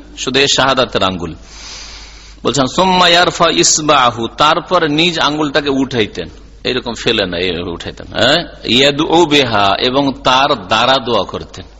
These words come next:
তার মাধ্যমে দোয়া করতেন। ওয়া ইউহাররিকুহা, সেটা নড়াইতেন, হিলাতেন, হ্যাঁ, এইরকম নয়। কারণ আরেকটা হাদিসে রয়েছে, লা ইউহাররিক, হিলাতেন না, তার মানে এটাকে না করা হয়েছে। এইরকম করলে সুন্নতের খেলাফ। আর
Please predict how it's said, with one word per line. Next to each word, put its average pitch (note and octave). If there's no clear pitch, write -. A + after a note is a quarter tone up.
তার A#2
মাধ্যমে G#2+
দোয়া F2+
করতেন। F2
ওয়া A2
ইউহাররিকুহা, C3
সেটা C3
নড়াইতেন, A2
হিলাতেন, G2+
হ্যাঁ, B2
এইরকম C3
নয়। F2
কারণ A2
আরেকটা B2
হাদিসে C#3+
রয়েছে, C#3+
লা D#3+
ইউহাররিক, D3+
হিলাতেন C#3
না, F#2+
তার G#2+
মানে B2+
এটাকে C#3
না C3
করা F#2+
হয়েছে। F2
এইরকম D3+
করলে E3+
সুন্নতের C3
খেলাফ। F2
আর A2